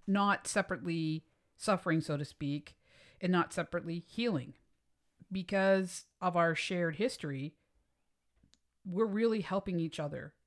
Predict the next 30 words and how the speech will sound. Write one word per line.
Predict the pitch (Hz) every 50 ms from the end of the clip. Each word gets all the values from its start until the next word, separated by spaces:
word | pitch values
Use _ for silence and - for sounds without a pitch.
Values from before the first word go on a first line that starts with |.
| _ _ _ -
get | - 185 - -
through | - 170 160
these | 151 147 143 -
times. | - - 139 131 127 - - - - - _ _ _ _ _ _ _ - - - - _ _ _ _ _ _ _
And | 180 170 165 165 165 170 165 170 156 - - - _ _ _ _ _ _ _ _ _ _ _ _ _ _ _ _ _ _ _ _ _ _ _ _ _
I | 208 190
think | - 214 196 -
we're | 214 190
very | 175 190 180 180
proud | 175 - 180 175 175 175
of | 165 - _ _ -
each | 190 170 - - 190
other | 170 165 160 156 151 151 151 -
of | - 175 170 160 151 151 - 175 - -
the | 180 156 175 170 165 160 156 156 160 - - -
great | - 190 180 170 147
strides | - - - 160 147 147 151 147
that | - - -
we | 147 147 143
have | 139 131
made. | 143 147 143 135 120 - - - _ _ _ _ _ _ _ _ _ - _ - - - - - _ _ _ _ _ -
And | 190 185 185
we | 185 202
want | 214 196 202 202 202 208 196 -
to | - 202 190 185 185 180 175 180 170 - _ _ _ _ _ _ _ _ _ _ _
share | - - - - 220 214 208 190 180 175 - -
our | 165 165 170
journey | 147 170 170 165 165 165 165 160 160 151 -
with | - 175 165 156 - -
you. | 165 160 160 147 131 95